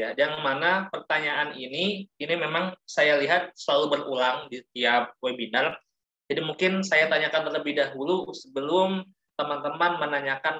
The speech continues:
pertanyaan yang lain. Mungkin pertanyaannya kita tunjukkan ya kepada dua pembicara kita. Yang pertama, deng-, pertanyaan tentang statistik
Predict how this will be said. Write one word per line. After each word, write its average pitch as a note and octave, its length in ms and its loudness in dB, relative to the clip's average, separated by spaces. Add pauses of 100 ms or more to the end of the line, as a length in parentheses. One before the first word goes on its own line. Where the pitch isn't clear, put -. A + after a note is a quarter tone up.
pertanyaan C3 640 -2
yang B2 80 -6
lain. B2 240 2 (960)
Mungkin E3 240 0
pertanyaannya F#3 720 4
kita E3 320 0
tunjukkan D3+ 400 -2
ya B2 240 -4
kepada B2+ 640 2
dua C3 240 -2
pembicara A#2+ 320 -6
kita. A2 320 -2
Yang C#3+ 160 0
pertama, E3 480 4 (640)
deng-, E3 240 -2 (240)
pertanyaan E3+ 480 2
tentang F#3+ 320 2 (240)
statistik - 880 0